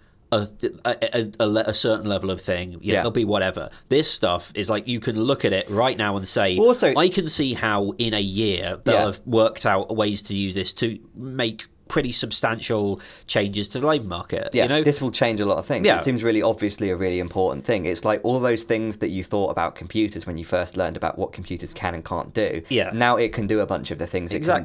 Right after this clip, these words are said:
Speaker 2: couldn't do before. And that's,
Speaker 1: Mm.
Speaker 2: like, whether it can do them well or not,
Speaker 1: Yeah.
Speaker 2: the fact it can do them at all
Speaker 1: Yeah.
Speaker 2: means that you can work out, there's obviously ways around it not doing that stuff well, which
Speaker 1: Yeah.
Speaker 2: is, well, you can just instantiate more.
Speaker 1: Yeah.
Speaker 2: You can just, it, which instantiate a hundred of them and pick, like,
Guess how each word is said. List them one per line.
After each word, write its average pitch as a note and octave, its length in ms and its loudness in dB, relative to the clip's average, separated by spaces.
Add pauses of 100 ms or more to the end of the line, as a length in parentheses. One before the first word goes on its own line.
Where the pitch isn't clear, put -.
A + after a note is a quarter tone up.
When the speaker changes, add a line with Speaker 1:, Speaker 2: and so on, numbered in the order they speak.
Speaker 2:
couldn't F2+ 60 -2
do - 20 -8
before. F#2 400 0 (320)
And G#2+ 160 2
that's, - 280 2
Speaker 1:
Mm. F2+ 260 -10
Speaker 2:
like, G2+ 260 2
whether C#3 300 6
it - 60 -2
can A#2+ 100 -4
do A#2 100 2
them G2 180 -2
well B2 220 6
or F2 140 2
not, D2+ 100 -2
Speaker 1:
Yeah. F2 180 2
Speaker 2:
the - 80 -4
fact G#2 220 2
it - 40 -6
can G2 100 -8
do G2+ 80 -2
them F2+ 120 -6
at D2+ 160 -8
all F2 320 2
Speaker 1:
Yeah. G#2 140 2
Speaker 2:
means G#2 200 -2
that G2 120 -2
you G#2 80 -4
can G2 240 -6
work F#2+ 300 2
out, F2 260 0
there's A#2+ 140 0
obviously C#3 320 0
ways A2 280 2
around G#2+ 280 2
it F2 100 0
not F2 180 -2
doing F2 260 -2
that E2+ 220 -4
stuff - 220 -2
well, A2 320 2 (220)
which G2+ 180 0
Speaker 1:
Yeah. G#2+ 60 0
Speaker 2:
is, F#2 80 -2
well, G#2+ 180 2
you G#2+ 140 -6
can G#2 100 -4
just G2 160 -6
instantiate F2+ 720 -4
more. G2+ 460 -2
Speaker 1:
Yeah. A#2 280 0
Speaker 2:
You A#2 160 -4
can A#2+ 140 0
just, G#2+ 180 -4
it, A#2 80 0
which A#2+ 320 -2
instantiate C#3 560 0
a G#2+ 40 -2
hundred C#3 280 0
of F#2+ 120 -4
them F2 180 -2
and F#2 160 -4
pick, - 260 -4
like, F#2 240 -4